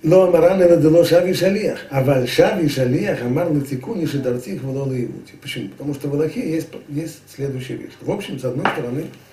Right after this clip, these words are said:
если я уполномачиваю какого-то человека действовать вместо меня, так, он становится шалиах,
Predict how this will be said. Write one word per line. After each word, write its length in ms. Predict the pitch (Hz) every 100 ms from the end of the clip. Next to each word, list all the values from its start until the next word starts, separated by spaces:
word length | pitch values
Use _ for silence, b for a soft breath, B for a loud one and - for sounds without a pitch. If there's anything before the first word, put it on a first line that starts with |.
| B B B -
если 280 | 139 131
я 340 | 123 156 160 - - 131
уполномачиваю 680 | 127 123 123 151 143 131
какого-то 400 | 120 117 143 135
человека 420 | - 127 127 120 120
действовать 500 | 123 127 127 101 -
вместо 400 | 110 120 117 101
меня, 300 | 101 95 139 - - _ _ _ _ _ _ _
так, 240 | 139 - -
он 80 |
становится 420 | 135 127 127 127 123
шалиах, 460 | - 104 98 95